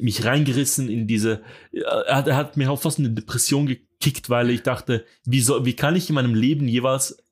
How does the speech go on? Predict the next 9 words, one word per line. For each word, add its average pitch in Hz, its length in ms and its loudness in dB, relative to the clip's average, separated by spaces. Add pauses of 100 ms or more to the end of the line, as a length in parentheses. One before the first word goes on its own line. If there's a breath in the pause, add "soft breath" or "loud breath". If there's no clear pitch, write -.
jemals 135 440 2
das - 180 0
erreichen, 117 340 -2
was 107 140 0
er 107 120 2
da 104 100 0
erreicht 98 320 -4
hat? - 160 -8 (420)
Dieses 107 340 0